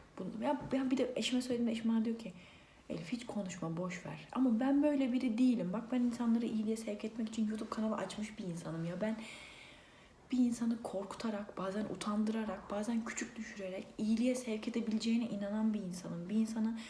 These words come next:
düzeltebileceğine inanan bir insanım. Çeşitli yollarla insanların doğru şeyleri yapabileceğine hala inanan bir insanım. Bu inancını kaybetmiş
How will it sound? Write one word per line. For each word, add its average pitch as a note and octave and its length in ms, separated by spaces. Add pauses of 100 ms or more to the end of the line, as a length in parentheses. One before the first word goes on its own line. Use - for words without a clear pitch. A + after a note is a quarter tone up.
(280)
düzeltebileceğine G#3 1120 (420)
inanan A3+ 400
bir G3 80
insanım. E3+ 440 (680)
Çeşitli A3+ 380
yollarla A3 360
insanların A3 560
doğru G#3+ 240
şeyleri G#3+ 360
yapabileceğine G#3 800
hala A3+ 580 (100)
inanan G#3+ 400
bir G#3+ 60
insanım. F3+ 420
Bu F#3+ 100
inancını G3 360
kaybetmiş - 480